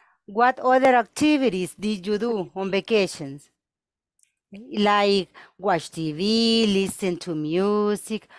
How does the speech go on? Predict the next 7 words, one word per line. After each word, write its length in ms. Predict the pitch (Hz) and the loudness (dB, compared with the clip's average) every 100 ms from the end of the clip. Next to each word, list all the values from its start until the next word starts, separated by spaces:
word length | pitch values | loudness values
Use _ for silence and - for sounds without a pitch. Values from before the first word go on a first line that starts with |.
| - | -16
brush 480 | 190 202 202 202 190 | -2 2 4 2 0
my 260 | 190 170 165 - | 0 0 0 -4
teeth, 560 | 180 180 196 196 196 - _ _ _ _ | -2 0 2 2 0 -6 _ _ _ _
take 300 | 277 285 277 | 2 2 4
a 100 | 220 | 0
shower, 840 | - 196 165 156 165 196 226 262 247 _ _ _ _ _ _ _ _ _ _ _ - | 0 0 2 2 2 2 2 0 -4 _ _ _ _ _ _ _ _ _ _ _ -6
bañarse. 800 | 185 175 165 160 165 - 262 | -2 0 0 0 -2 -4 -4